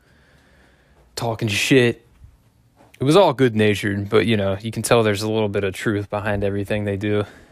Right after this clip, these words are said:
And, uh, I'm guessing they're just letting out years of just getting beat down by Florida and just letting them have it, letting their fans have it. And you know what? For the Florida fans, I will say this.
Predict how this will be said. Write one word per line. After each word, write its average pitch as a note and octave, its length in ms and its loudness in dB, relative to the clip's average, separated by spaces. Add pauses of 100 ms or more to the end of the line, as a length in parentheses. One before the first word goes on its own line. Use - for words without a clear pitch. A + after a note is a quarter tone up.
(120)
And, G#2 360 -6
uh, G2+ 380 -2 (960)
I'm G#2+ 160 -4
guessing C3 400 2
they're G#2+ 140 4
just A2+ 360 -2
letting A2+ 320 2
out G#2+ 200 0
years A2 380 0
of G#2 240 -8
just - 180 -10
getting G#2 260 -2
beat G#2+ 200 -2
down G#2+ 240 2
by G2+ 160 0
Florida G#2+ 600 -2
and G#2 180 -10
just G#2+ 260 -10
letting A2 220 -2
them G2+ 120 -6
have A2+ 260 0
it, A2 140 -6 (180)
letting G#2 200 -6
their G#2+ 120 -4
fans G#2+ 320 -6
have G#2+ 240 0
it. A2 140 -4 (380)
And A#2 360 0
you D3+ 80 2
know D#3 160 6
what? E3 300 4 (400)
For - 120 -8
the B2+ 100 2
Florida D3 300 2
fans, C#3+ 320 0
I A#2+ 60 6
will A#2 160 0
say A#2 200 -2
this. A2 380 -2